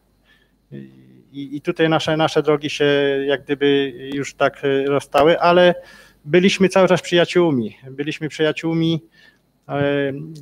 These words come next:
ry-, ry-, rywalami na szosie, można powiedzieć, przez jakiś tam okres dwu-, dwóch, trzech lat,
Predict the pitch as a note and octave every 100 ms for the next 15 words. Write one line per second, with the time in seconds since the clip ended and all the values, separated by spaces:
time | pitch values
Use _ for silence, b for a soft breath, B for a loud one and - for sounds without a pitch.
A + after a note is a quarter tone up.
0 | C#3 C#3+ D#3 F#3 F3+ G3+ - F3+ F3+ F3
1 | F#3+ G#3+ F3+ E3 G#3 G#3 E3 C#3+ D3 D3+
2 | C#3+ C#3+ - C#3+ - D3+ D3+ D3 C3+ C#3+
3 | B2+ B2+ - D3 D#3 C3 - C#3+ C#3+ D#3+
4 | D#3 E3 D#3 D#3+ E3+